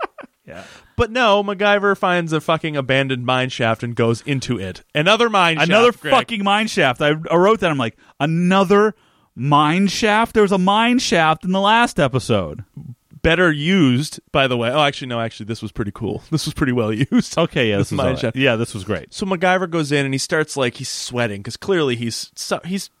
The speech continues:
Speaker 2: in a lot of pain.
Speaker 1: Yeah.
Speaker 2: So, like, he collapses to the floor and he rolls over and he sees a fire.
Speaker 1: Uh-huh.
Speaker 2: And then within seconds, Standing Wolf appears. <laughs>
Speaker 1: Yeah, like, there's a, there's a campfire already burning in the, in this, in this,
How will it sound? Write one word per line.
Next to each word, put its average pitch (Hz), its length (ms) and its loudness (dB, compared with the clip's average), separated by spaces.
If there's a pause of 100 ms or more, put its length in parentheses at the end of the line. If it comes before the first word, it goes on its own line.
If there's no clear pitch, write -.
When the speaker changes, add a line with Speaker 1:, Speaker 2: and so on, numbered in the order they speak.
(100)
Speaker 2:
in 190 140 0
a 156 60 0
lot 135 260 0
of 110 140 -6
pain. - 340 -10 (220)
Speaker 1:
Yeah. 82 140 -10
Speaker 2:
So, 185 100 -2
like, 160 100 0
he 170 140 -10 (160)
collapses 175 600 -2
to 151 100 -10
the 135 100 -8
floor 127 380 0
and 123 60 0
he 117 40 -4
rolls 131 320 0
over 123 160 2
and 117 60 -4
he 113 60 -2
sees 127 200 -2
a 107 80 -6
fire. 101 560 -4 (260)
Speaker 1:
Uh-huh. 95 120 -6
Speaker 2:
And 117 120 -2
then 117 160 0
within 120 260 -2
seconds, 123 540 -4 (760)
Standing 165 440 -2
Wolf 110 160 -8
appears. - 460 -14
<laughs> - 40 -6
Speaker 1:
Yeah, 196 360 2 (240)
like, 170 140 2
there's 175 160 2
a, 165 60 2
there's 165 260 0
a 294 140 2
campfire 156 840 2
already 170 360 2
burning 147 400 0
in 127 100 -2
the, 127 160 -4
in 127 80 -2
this, 123 220 -2 (120)
in 123 120 2
this, 117 220 0